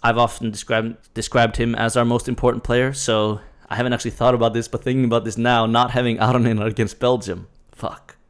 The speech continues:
that's not good. <laughs> So we'll hope the best, but h-, he's injured. Emil Hallfreðsson is injured, who was probably our best player at the World Cup, uh, even though I'm throwing a lot of shade at him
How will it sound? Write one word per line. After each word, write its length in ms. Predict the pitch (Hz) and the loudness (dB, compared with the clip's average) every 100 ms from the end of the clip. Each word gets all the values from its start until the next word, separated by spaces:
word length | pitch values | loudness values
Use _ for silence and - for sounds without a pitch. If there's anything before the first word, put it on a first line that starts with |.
| _ _ _ _ _ _ | _ _ _ _ _ _
that's 260 | - 98 92 | -10 -10 -8
not 360 | 87 80 - _ _ _ _ - | -8 -8 -12 _ _ _ _ -16
good. 300 | - - - | -14 -14 -20
<laughs> 40 | - - - - - _ _ - | -18 -16 -16 -18 -20 _ _ -16
So 220 | - 117 | -6 -2
we'll 140 | 113 | -2
hope 260 | 113 120 - | 0 -2 -2
the 120 | - | -10
best, 680 | - 98 110 139 - - 127 | -8 -8 -8 -12 -16 -16 0
but 320 | 131 120 113 | 4 4 2
h-, 180 | 147 - | -6 -10
he's 280 | - 127 135 | -4 0 0
injured. 360 | 135 123 127 117 | 0 2 0 2
Emil 240 | 123 127 107 | 2 2 2
Hallfreðsson 540 | 127 - 143 139 139 | -2 -2 -4 -2 -2
is 120 | 131 | 0
injured, 400 | 135 131 143 135 - - - - _ _ - | -2 0 -2 -2 -8 -18 -20 -20 _ _ -10
who 100 | 131 | -2
was 260 | 120 127 107 | 2 4 2
probably 240 | 131 160 | 0 2
our 60 | 117 | 2
best 240 | 120 123 | 0 0
player 160 | 151 131 | 2 2
at 200 | 104 120 | 2 -2
the 60 | |
World 240 | 123 127 135 | 0 0 2
Cup, 240 | 135 143 | 0 0
uh, 100 | - - | -6 -6
even 160 | 117 117 | -4 -2
though 140 | 120 | -2
I'm 80 | 113 | 0
throwing 180 | 123 113 | -2 0
a 60 | |
lot 100 | 110 | 2
of 80 | 117 | 0
shade 240 | - 110 | 0 0
at 120 | 117 123 | 2 2
him 320 | 127 127 | -2 -6